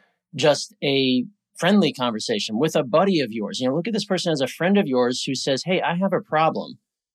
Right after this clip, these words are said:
and you happen to be the guy who can help me with it." If I don't then sell you on how I can help, I'm doing you a disservice. So it takes a lot of mindset shifting internally to be able to go out there and do this. But when you come from a place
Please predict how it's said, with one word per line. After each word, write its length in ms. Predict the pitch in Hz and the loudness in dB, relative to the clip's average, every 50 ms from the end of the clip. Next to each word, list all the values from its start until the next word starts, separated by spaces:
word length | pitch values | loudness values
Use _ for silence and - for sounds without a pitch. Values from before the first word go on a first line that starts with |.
| _ _ _ | _ _ _
and 200 | 151 143 139 143 | -2 0 0 2
you 100 | 160 165 | 2 2
happen 280 | 160 170 165 - 170 156 | 2 2 0 0 -2 -4
to 40 | 143 | -2
be 140 | 139 147 | -2 -2
the 80 | 127 135 | -2 0
guy 200 | 127 135 131 127 | 2 2 2 2
who 100 | 131 127 | 0 -6
can 140 | - 127 113 | -8 -8 -2
help 180 | 123 127 113 | -2 -2 0
me 100 | - 175 | 0 0
with 180 | 180 196 202 202 | 0 0 0 0
it." 180 | 226 220 214 - _ _ _ _ _ _ _ _ | 0 -2 -2 -6 _ _ _ _ _ _ _ _
If 120 | 147 - | -2 2
I 140 | 185 220 262 | 4 4 4
don't 220 | 262 226 202 170 165 | 4 4 2 2 2
then 220 | 185 185 170 156 | 2 0 0 -2
sell 400 | - - - - - 160 208 247 | -4 -8 -8 -2 0 2 2 2
you 340 | 247 151 131 135 156 185 208 - | 0 0 -2 -2 -2 -4 -4 -4
on 160 | 135 131 139 | -4 -4 -4
how 220 | - 160 170 170 | -4 -2 0 0
I 60 | 160 | 0
can 160 | - - 139 127 | 0 0 -4 0
help, 300 | 175 208 190 165 160 - _ _ _ _ - | 2 2 2 2 0 -4 _ _ _ _ -4
I'm 100 | 156 147 | -4 -2
doing 220 | 127 160 160 156 | 0 0 0 0
you 100 | 147 139 | 0 -2
a 60 | 131 | -2
disservice. 640 | 117 127 123 - - 143 135 113 101 101 - - - - _ _ _ _ _ _ _ | -2 -4 -4 -4 -2 -2 -2 -2 -2 -6 -12 -12 -12 -12 _ _ _ _ _ _ _
So 220 | - - 151 143 | 0 2 4 4
it 260 | 143 - - 151 147 - | 4 2 2 0 -2 0
takes 180 | 185 202 202 202 | 0 -2 0 0
a 80 | 175 | -2
lot 220 | 143 135 151 180 175 | 0 2 2 2 2
of 80 | 139 | 2
mindset 640 | 127 120 120 127 143 165 170 170 160 - - 131 110 - | 0 0 0 2 2 2 0 -2 -2 0 0 0 0 0
shifting 720 | - - - - 165 170 165 - - 147 110 101 101 101 101 | -4 -4 -4 0 0 0 -2 -2 -4 -2 -2 -2 -2 -4 -4
internally 800 | 104 127 120 104 - 156 165 170 185 151 123 110 104 104 104 104 _ _ _ _ _ _ - | -4 -6 -6 -2 2 2 4 4 4 2 2 2 0 -2 -4 -4 _ _ _ _ _ _ -6
to 80 | 165 | -2
be 140 | 131 143 143 | 2 2 4
able 240 | 143 143 143 143 135 - - | 4 4 2 0 0 -2 -4
to 300 | 143 131 127 127 123 120 | -2 0 2 2 0 0
go 180 | 120 139 135 | 2 4 6
out 220 | 131 131 135 131 - | 6 6 4 4 2
there 260 | 139 131 127 127 123 - | 2 2 4 2 2 0
and 220 | 135 120 113 110 | -4 -6 -6 -4
do 200 | 104 - 233 240 | 0 0 0 2
this. 200 | 190 135 127 - - | 2 2 0 0 0
But 200 | - 147 127 120 | 0 0 0 2
when 140 | 139 143 | 2 0
you 80 | 139 135 | 0 0
come 200 | - 175 180 185 | 0 0 0 0
from 160 | 175 190 170 | 0 0 0
a 60 | 151 | 0
place 340 | - - 160 135 139 139 - | 0 2 0 0 2 0 -4